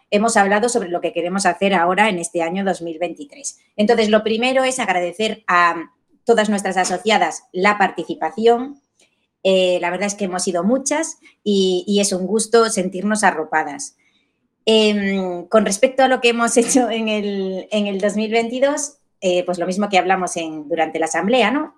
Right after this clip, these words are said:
Eh, un poco resumen de todos nuestros programas a lo largo del año. Hemos hecho veintiún programas de radio en dos mil veintidós, em,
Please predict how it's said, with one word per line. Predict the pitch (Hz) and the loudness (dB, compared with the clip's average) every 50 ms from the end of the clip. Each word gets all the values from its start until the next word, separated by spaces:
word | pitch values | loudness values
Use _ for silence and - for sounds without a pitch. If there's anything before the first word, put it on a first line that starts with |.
| _ - | _ 0
Eh, | 185 180 175 | 0 2 2
un | 175 185 196 | 0 -2 -4
poco | 185 - 190 190 190 180 180 - | -4 -2 0 2 2 2 2 0
resumen | 202 196 185 202 196 - - 269 247 214 190 180 170 | 0 0 0 0 0 0 0 0 0 0 0 0 -2
de | 175 165 165 165 160 156 156 151 - _ _ _ _ _ _ | -2 -2 0 -2 -2 -4 -4 -6 -12 _ _ _ _ _ _
todos | - 214 208 208 190 202 | 0 2 2 2 0 0
nuestros | 196 190 - 180 185 | -2 -4 -4 -6 -6
programas | - 180 180 180 202 202 190 180 170 - | -4 -2 0 2 2 2 2 2 -2 -2
a | 170 | -2
lo | 165 | 0
largo | 165 170 175 175 180 | 0 0 0 -2 -2
del | 170 170 | -2 0
año. | 185 202 202 202 | 0 0 0 -2
Hemos | 190 185 170 - | -4 -4 -4 -4
hecho | 185 - 190 160 | -4 -2 -2 -2
veintiún | 165 165 165 143 165 165 180 196 214 220 214 190 208 | -2 -4 -4 -6 -6 -2 -2 0 0 -2 -4 -6 -8
programas | - 165 160 160 156 151 165 180 185 190 190 175 160 151 - - _ | -6 -2 -2 0 0 2 2 2 4 4 2 0 -6 -8 -10 -8 _
de | 165 156 | -4 -4
radio | 151 - 151 180 196 208 208 202 202 190 175 170 - _ _ _ _ - | -4 -2 0 2 2 2 2 0 -2 -2 -2 -4 -6 _ _ _ _ -2
en | 190 185 185 | 0 0 2
dos | 185 180 180 | 0 -2 -2
mil | 185 196 190 185 | -2 -4 -4 -2
veintidós, | 190 180 170 175 170 175 214 240 262 254 - - _ _ _ _ _ _ _ _ | -4 -6 -6 -8 -2 0 2 2 2 0 -2 -8 _ _ _ _ _ _ _ _
em, | - 202 196 190 190 185 180 180 175 175 170 165 160 156 156 151 | 0 2 4 4 4 2 2 0 0 -2 -4 -6 -6 -8 -10 -14